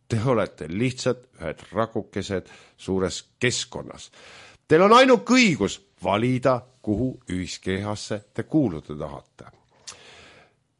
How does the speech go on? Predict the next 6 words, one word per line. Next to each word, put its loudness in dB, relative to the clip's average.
Ja 8
vaata, 4
nüüd 4
tulebki 4
mõiste 4
alfa. 4